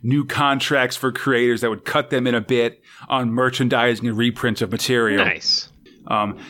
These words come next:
Speaker 1: it's clearly seen as a, um, it's, it's, it's a drive to, to stop this talent drain to the States, although in, uh, Thrill Power Overload, uh, Mc-, Steve McManus describes it, it as a too little too late.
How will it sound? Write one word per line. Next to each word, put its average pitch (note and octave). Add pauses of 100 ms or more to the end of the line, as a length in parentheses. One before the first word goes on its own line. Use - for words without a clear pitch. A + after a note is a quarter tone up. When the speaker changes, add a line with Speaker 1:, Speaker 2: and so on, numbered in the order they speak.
Speaker 1:
it's -
clearly F3+
seen F3+
as E3
a, D#3
um, A#2+ (300)
it's, E3
it's, F3
it's F3
a E3+
drive E3
to, D#3
to -
stop D3
this C#3+
talent D3+
drain C#3
to A#2
the B2+
States, D3
although A#2+
in, B2+
uh, A#2
Thrill C#3+
Power B2+
Overload, A#2
uh, F#2+ (280)
Mc-, B2+
Steve -
McManus B2+
describes B2
it, A#2+
it C3
as A2+
a A2+
too E3+
little C3+
too B2+
late. A#2